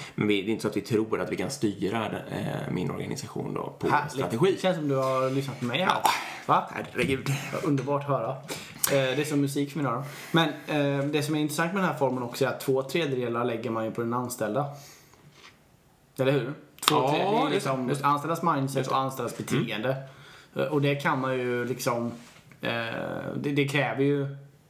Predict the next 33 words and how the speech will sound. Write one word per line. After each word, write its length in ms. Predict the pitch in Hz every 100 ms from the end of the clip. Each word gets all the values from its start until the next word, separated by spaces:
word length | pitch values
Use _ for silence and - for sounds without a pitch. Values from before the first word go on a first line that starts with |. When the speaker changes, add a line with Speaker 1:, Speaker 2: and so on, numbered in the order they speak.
| _ _ -
Speaker 2:
Eller 160 | 143 143 - - -
det 80 | -
är 60 | 143
ju, 60 | 139 - - - - -
vad 100 | 160
ska 80 | 143
man 40 | 139
säga, 140 | 131 - -
det 80 | 147
blir 120 | 156
mycket 260 | 175 170 139
fokus 360 | 147 135 135
på 60 | 131
den 100 | 127
anställda 460 | 139 139 120 135
helt 120 | 151 147
Speaker 1:
Ja. 40 |
Speaker 2:
klart. 200 | 131 113
Och 80 | 131
det 60 |
är 40 | 143
ju 140 | 147
därav 480 | 139 139 143 143 123
viktigt 320 | 139 139 117
att 240 | 120 120 117
anställa 380 | 131 120 120
rätt 160 | 113 -
folk 360 | - 147 170 -
också. 240 | - 60 -
Speaker 1:
Mm. 160 | 127 139
Speaker 2:
Och, 240 | 143 - -
eller 240 | 139 123
att 260 | 120 120